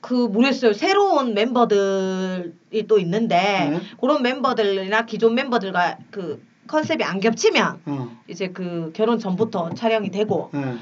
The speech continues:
Speaker 1: 어, 겹치게 된다 하면 결혼 시작을로 아마 하게 될 것 같아요.
Speaker 2: 아.
Speaker 1: 결혼식을 시작으로 아마 하게
Speaker 2: 그럼 어찌됐건 이래나 저래나 할 가능성은 높은
Speaker 1: 그쵸,
Speaker 2: 거네요.
Speaker 1: 그쵸.
Speaker 2: 잘
Speaker 1: 예.
Speaker 2: 됐다. 축하드립니다.
Speaker 1: 예. 아유, 그래갖고
Speaker 2: 오랜만에 다시 또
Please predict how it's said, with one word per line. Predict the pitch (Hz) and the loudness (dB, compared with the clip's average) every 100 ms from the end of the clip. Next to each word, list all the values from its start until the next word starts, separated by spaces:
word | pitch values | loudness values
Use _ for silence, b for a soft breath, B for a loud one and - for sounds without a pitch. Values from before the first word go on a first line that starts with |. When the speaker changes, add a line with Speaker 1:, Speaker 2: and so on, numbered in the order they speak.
| B - | B -2
Speaker 1:
어, | - - | -2 0
겹치게 | 254 - - 311 | -4 -4 0 2
된다 | 240 240 233 202 | 2 2 6 6
하면 | 247 277 302 | 4 0 -2
결혼 | 220 220 262 269 | -2 -2 -2 -6
시작을로 | 311 359 370 233 190 175 160 165 - _ _ - 233 294 294 - _ - | -6 0 2 2 0 -2 -6 -12 -20 _ _ 0 2 2 0 -8 _ -10
아마 | 175 175 | -6 -6
하게 | 208 202 | -6 -8
될 | 170 | -10
것 | 160 | -14
같아요. | 156 - 165 - _ _ - | -16 -18 -20 -20 _ _ -18
Speaker 2:
아. | 131 127 127 | -14 -10 -4
Speaker 1:
결혼식을 | 214 220 220 214 208 196 | 0 2 0 -2 -4 -4
시작으로 | 233 233 202 175 165 | -4 -2 -2 -6 -12
아마 | 165 | -14
하게 | - | -10
Speaker 2:
그럼 | - 220 | -2 2
어찌됐건 | 175 175 262 254 240 | 2 2 -2 0 0
이래나 | 190 247 254 | 2 2 2
저래나 | 214 208 190 175 160 b b | 0 0 4 2 0 b b
할 | - 262 254 | -4 0 2
가능성은 | 175 160 208 254 233 | 4 2 4 2 2
높은 | 147 - | 2 0
Speaker 1:
그쵸, | 226 185 | 0 2
Speaker 2:
거네요. | 208 196 | 0 -2
Speaker 1:
그쵸. | - 180 170 _ - | -6 -10 -10 _ -6
Speaker 2:
잘 | 185 185 | -2 0
Speaker 1:
예. | |
Speaker 2:
됐다. | 170 185 | -2 -6
축하드립니다. | 180 277 285 302 269 180 | -2 4 6 8 10 8
Speaker 1:
예. | 180 202 226 | 6 4 6
아유, | 226 220 | 4 2
그래갖고 | 226 175 | 2 6
Speaker 2:
오랜만에 | 254 311 349 339 | 10 12 12 12
다시 | 285 - - | 12 12 8
또 | 214 | 0